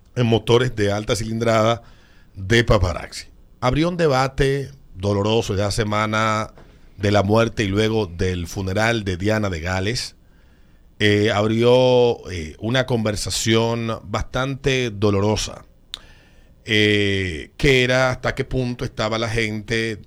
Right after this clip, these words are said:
estaba la prensa dispuesta a brindarle a la gente, eh, aquello que buscaban en la intromisión de la vida privada de las estrellas y figuras importantes del jet set internacional,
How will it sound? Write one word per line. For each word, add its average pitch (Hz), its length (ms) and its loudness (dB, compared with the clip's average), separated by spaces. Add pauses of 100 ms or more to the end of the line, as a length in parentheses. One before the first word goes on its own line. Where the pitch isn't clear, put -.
(160)
estaba 110 340 -2
la 117 140 -2
prensa 113 400 -2
dispuesta 98 480 -6
a - 20 -2
brindarle 95 320 -6
a 104 40 -4
la 107 140 -4
gente, 110 540 -6 (800)
eh, 101 280 2
aquello 117 440 0
que 120 80 0
buscaban 107 880 -2
en 98 140 -12
la 98 60 -6
intromisión 98 480 -8
de 117 80 -4
la 101 120 -2
vida 113 300 0
privada 110 400 0
de 101 100 -2
las 98 260 -4 (280)
estrellas 123 840 -2 (400)
y 107 120 -4
figuras 113 480 -2
importantes 110 920 -2
del 78 240 -10
jet 104 240 0
set - 480 -6 (1120)
internacional, 110 1160 0